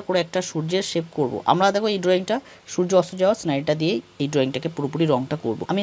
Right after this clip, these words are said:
স্কেচ পেন দিয়ে ভালো করে হাইলাইট করে দেখাচ্ছি, কিন্তু তোমরা শুধু পেন্সিল দিয়ে আঁকার পরেই রংটা শুরু করবে। আকাশি কালারটা আমরা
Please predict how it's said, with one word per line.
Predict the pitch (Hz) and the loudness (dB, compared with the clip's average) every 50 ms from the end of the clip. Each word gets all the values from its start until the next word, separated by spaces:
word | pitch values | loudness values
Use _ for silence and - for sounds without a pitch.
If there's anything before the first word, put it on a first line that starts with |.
| 196 - | -2 0
স্কেচ | - 214 202 214 - | 2 2 2 2 0
পেন | 220 214 | -2 -2
দিয়ে | 214 208 196 | 2 2 4
ভালো | 185 180 185 | 4 4 4
করে | 202 202 202 170 | 4 2 2 2
হাইলাইট | 160 156 165 170 165 - | 2 2 2 0 -2 -2
করে | 190 185 185 | -6 -2 -2
দেখাচ্ছি, | 190 196 208 196 - 202 202 | -2 -4 -4 -6 -8 -10 -8
কিন্তু | 196 196 190 190 | -8 -8 -6 -6
তোমরা | 185 180 196 190 | -4 -4 -4 -4
শুধু | 208 214 214 - | -4 -8 -4 -2
পেন্সিল | 180 170 170 165 - 202 196 | -2 -2 -2 -2 -4 0 2
দিয়ে | 190 170 | 2 2
আঁকার | 165 170 165 165 165 | 2 0 -4 -2 0
পরেই | 180 190 226 247 - - - - - - 151 | -2 -2 -2 -4 -8 -14 -20 -16 -8 0 2
রংটা | 151 147 151 156 190 - - | 2 2 2 0 -4 -6 -6
শুরু | 151 139 127 - | -8 -8 -6 -6
করবে। | 117 92 - - - - - - - | -8 -8 -8 -12 -16 -16 -8 -8 -6
আকাশি | 160 - 190 196 - | -4 -2 -4 0 2
কালারটা | - 220 214 - - 202 190 190 | 2 2 2 2 2 2 2 2
আমরা | 202 | 2